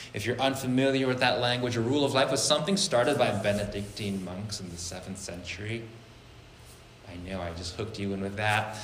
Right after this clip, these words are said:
Uh, it probably sounds unattractive to our ears because we don't like the word rule. Well, all it is is a structured routine and rhythm for daily living. And before you think, "Oh, I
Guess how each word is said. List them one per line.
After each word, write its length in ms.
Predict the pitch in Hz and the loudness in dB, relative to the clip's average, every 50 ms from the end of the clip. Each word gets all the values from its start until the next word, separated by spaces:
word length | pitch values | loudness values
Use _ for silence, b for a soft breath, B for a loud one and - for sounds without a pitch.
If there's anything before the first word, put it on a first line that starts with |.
| B B B - | B B B 4
Uh, 200 | 131 123 120 120 - | 8 8 10 10 8
it 180 | 143 135 - | 4 4 2
probably 460 | - - 156 151 160 156 156 160 170 165 | 0 8 10 10 12 12 12 10 10 10
sounds 280 | 170 170 156 147 131 - | 10 10 8 6 6 4
unattractive 680 | - 143 143 143 131 120 123 135 131 131 - - 139 120 | 2 4 4 4 4 6 6 6 6 6 4 0 -2 0
to 140 | - 139 123 | 0 0 2
our 280 | 127 127 123 127 113 127 | 4 6 6 6 4 2
ears 220 | 131 127 131 127 | 2 2 0 0
because 180 | - 117 - - | 0 -4 -6 -4
we 80 | 104 | -2
don't 100 | 101 110 | 0 0
like 140 | 104 107 104 | 0 0 0
the 60 | 107 | -2
word 200 | 101 98 92 82 87 95 | -2 -2 -2 -2 -2 0
rule. 320 | 95 98 98 101 104 101 101 - - - - - - - - - - - - - | 2 2 4 4 4 2 0 -6 -12 -14 -16 -18 -18 -18 -12 -12 -12 -12 -4 0
Well, 100 | 147 160 | 8 12
all 360 | 170 180 175 180 180 196 202 202 | 12 12 12 12 12 12 12 10
it 100 | 196 202 | 8 8
is 180 | 202 - - | 8 8 6
is 80 | 139 120 | 4 4
a 80 | 120 | 6
structured 640 | - - - - - 143 139 156 - - 180 170 165 160 | 8 8 8 8 6 6 6 6 4 4 2 2 0 0
routine 420 | 160 160 - - 185 170 143 117 | -2 -2 0 0 0 0 0 0
and 180 | 110 110 107 107 | 0 -2 0 0
rhythm 240 | 127 - 120 117 | 0 0 0 -2
for 160 | - - 131 117 | -2 -2 -2 -2
daily 440 | 101 104 95 85 90 95 98 117 | -2 -2 -4 -4 -2 -2 -2 -2
living. 380 | 117 123 160 180 160 113 101 101 - - - - - - - - - - - - - B B B B B B B B B B | 0 0 0 0 0 -2 -4 -4 -6 -10 -14 -16 -18 -20 -20 -20 -20 -20 -20 -18 -4 B B B B B B B B B B
And 100 | - 165 | 2 4
before 260 | 160 156 - 202 196 | 6 8 10 10 10
you 80 | 180 175 | 12 10
think, 220 | 170 196 175 - - - | 10 8 6 6 6 10
"Oh, 300 | 190 226 220 208 202 190 | 12 12 12 12 12 12
I 460 | 180 180 180 175 175 160 160 156 143 | 12 12 10 8 6 6 4 2 0